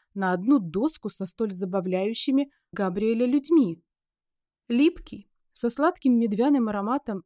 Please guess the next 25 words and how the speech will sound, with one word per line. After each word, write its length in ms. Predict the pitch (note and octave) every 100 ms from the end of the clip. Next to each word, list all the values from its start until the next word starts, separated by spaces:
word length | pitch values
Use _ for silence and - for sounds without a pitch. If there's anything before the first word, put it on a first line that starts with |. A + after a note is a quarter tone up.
| -
яблочный 640 | F#3+ B3 A3 F#3+ - F#3
сок 380 | - D#4 E4 _ _ -
потёк 500 | G#3 A3 - F#4 -
по 100 | C4
моей 280 | A#3 A#3+ B3
расцарапанной 840 | A3+ - A3 G#3+ C4 A3 F#3+ F#3
о 120 | - G3
жёсткий 420 | G3+ A3+ - F#3+
снег 340 | - G#3 F3+
ладони, 520 | F3 E3+ B3 E4+ D4+ - _ _ _ _ _
остывая 680 | A#3 A#3 - F3+ C4 F4 D#4+
под 220 | A#3+ -
порывами 480 | F#3+ F3+ A#3 G#3+ F#3
холодного 640 | - E3+ E3+ A#3+ G#3+ F#3
северного 640 | - - F3+ F3+ F#3 F#3 F#3+
ветра. 520 | F#3 E3+ E3+ - - _ _ _ _ _ _ _ _ _ -
Я 220 | C#4 A4
с 80 | C#4+
грустью 480 | G3 C#4+ F4+ - A#3+
подумала 560 | G#3+ G3 C4 A#3 G3
о 60 | F#3
том, 320 | - D4 D4
что 260 | C4+ - G3
не 160 | F#3
донесла 480 | E3+ F#3 F#3 F#3 F4+